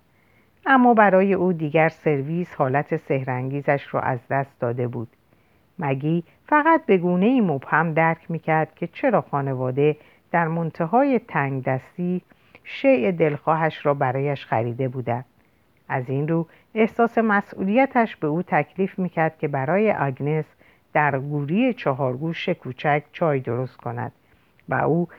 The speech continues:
به این تشریفات تن در داد. سالهای سال از آن استفاده کرد، بی آنکه حتی یک قطعه را بشکند یا ترک اندازد. ولی هرگز کسی پی نبرد که او چقدر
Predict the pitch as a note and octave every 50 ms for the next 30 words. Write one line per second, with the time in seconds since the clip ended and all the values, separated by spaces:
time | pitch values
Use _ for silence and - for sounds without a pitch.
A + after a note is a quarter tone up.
0 | _ - _ - C4 C#4 D#4 D#4+ - B3 F#3+ F#3 - - - D3 C#3+ - D3+ C#3+
1 | D3+ - _ - C#3+ C3+ C3+ C#3 A#2+ A#2 A#2 A#2+ A#2+ A#2+ A#2+ B2 B2+ - _ _
2 | _ _ _ _ _ _ _ _ _ _ - - D3+ C3+ B2+ B2+ C3+ D3 D3+ D#3
3 | D#3+ D#3+ - _ - G#3 A3+ A3+ G#3+ F3 D3+ C#3+ D#3+ D#3+ D3+ D#3 C3+ - _ -
4 | C3 - - C3+ C3+ D3 D#3+ E3 - F3 D#3+ D#3 - _ _ _ _ _ _ _
5 | _ C4 C#4 C#4+ C4+ C4+ C4 B3 - A#3+ A3 A3+ A3 A3 - A3+ G#3 G#3 G3+ A#3
6 | C4+ C4 - - - C#3+ D3 - - - - E3+ F3 F3+ F3 D#3 F3+ F3+ - -
7 | - D#3+ D3+ D3 D3 D3 D3+ - _ _ _ _ _ _ _ E3+ E3+ D#3+ - -
8 | E3+ D#3 C#3+ C#3 C#3 - - C#3 A#2 A#2+ B2 B2 B2 A#2+ - B2+ A#2+ B2+ - _
9 | _ _ _ _ _ _ _ _ _ - C3+ C3 C#3 D3+ C#3 - - D3 E3 E3
10 | E3 E3+ B3+ D4+ E4 D#4+ D#4+ - _ _ _ _ _ _ - E4 D#4 - - C4
11 | A#3+ - A3 G3 G3+ F3+ E3+ D#3 C#3 C3+ C3+ C3+ C3+ - - - C#3+ D#3 F3 -
12 | - - C4 B3+ B3 G#3+ F3+ D#3+ - -